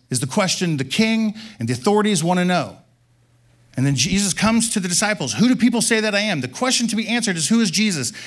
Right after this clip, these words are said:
And in the middle of that, he tells them this story to point to God's faithfulness. Something about Jesus is to be understood in this story. So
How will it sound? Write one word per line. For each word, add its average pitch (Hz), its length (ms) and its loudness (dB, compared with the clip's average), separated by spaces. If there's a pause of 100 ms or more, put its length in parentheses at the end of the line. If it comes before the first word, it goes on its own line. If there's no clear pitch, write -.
(200)
And 180 140 2
in 196 80 4
the 190 60 2
middle 247 500 2
of 170 120 -2
that, 147 280 -2 (180)
he 147 120 -4
tells 180 320 0
them 180 180 2
this 160 180 0
story 143 540 -4 (240)
to - 100 -6
point 110 300 -2
to 160 80 0
God's 127 520 -2
faithfulness. - 1200 -6 (1120)
Something 156 440 0
about 139 240 -2
Jesus 117 500 -2
is 113 100 -6
to - 80 -4
be 120 100 -2
understood 113 480 -2
in 107 180 -4
this 101 340 -4 (100)
story. 110 440 -6 (1200)
So 131 340 2